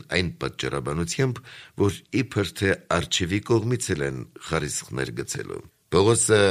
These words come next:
հարուրապետին և զինվորներին ասաց. «Եթե դրանք նավի մեջ չմնան, դուք ազատվել չեք կարող»։ Այն ժամանակ զինվորները մակույկի պարանները կտրեցին և դեն գցեցին, և երբ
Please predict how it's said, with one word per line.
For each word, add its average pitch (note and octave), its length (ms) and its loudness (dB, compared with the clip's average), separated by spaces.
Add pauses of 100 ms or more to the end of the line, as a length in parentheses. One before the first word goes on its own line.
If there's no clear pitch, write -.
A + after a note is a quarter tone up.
(200)
հարուրապետին D#2 880 0
և D#2+ 180 0
զինվորներին C#2+ 680 -2
ասաց. C2+ 380 -4 (340)
«Եթե D2+ 640 2
դրանք E2 460 -2
նավի D2 320 -2
մեջ E2 280 -2
չմնան, C2 580 -2 (420)
դուք G#2+ 440 2 (220)
ազատվել D#2+ 760 -2
չեք - 380 0
կարող»։ - 400 -8 (640)
Այն A#2 200 6
ժամանակ F#2 600 4 (380)
զինվորները A2 720 4 (260)
մակույկի F2 640 0
պարանները D2+ 580 0
կտրեցին D2 560 -2
և D#2+ 220 0
դեն G2 260 0
գցեցին, A#1 600 -6 (400)
և D2 200 2
երբ D#2 320 -2